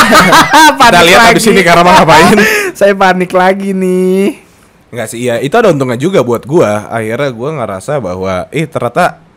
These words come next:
Speaker 2: seru juga kayak gini." Kayak gua dulu tuh mikirnya, "Anjing, kalau harus bikin video dan segala macem, ngedit apa, ini, bla, bla, bla." Aduh, aduh, enggak deh.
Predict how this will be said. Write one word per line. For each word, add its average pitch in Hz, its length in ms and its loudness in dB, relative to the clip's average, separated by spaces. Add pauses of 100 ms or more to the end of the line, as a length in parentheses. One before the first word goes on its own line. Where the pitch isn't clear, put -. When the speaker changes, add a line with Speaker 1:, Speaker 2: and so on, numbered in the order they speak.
Speaker 2:
seru 110 260 -6
juga 127 300 -2
kayak 104 220 -8
gini." 147 280 -4
Kayak 120 260 -2
gua 139 160 0
dulu 170 200 2
tuh 190 140 -6
mikirnya, 180 400 -2 (360)
"Anjing, 123 300 -8
kalau 117 200 -6
harus 104 140 -12
bikin 107 260 -12
video 117 340 -6
dan 110 100 -4
segala 101 280 -8
macem, 123 360 -8
ngedit 113 420 -12
apa, 117 380 -6
ini, 131 280 -8
bla, 101 220 -6
bla, 131 180 -4
bla." 120 200 -2 (160)
Aduh, 104 360 -6
aduh, 92 300 -14
enggak 87 220 -16
deh. 87 140 -14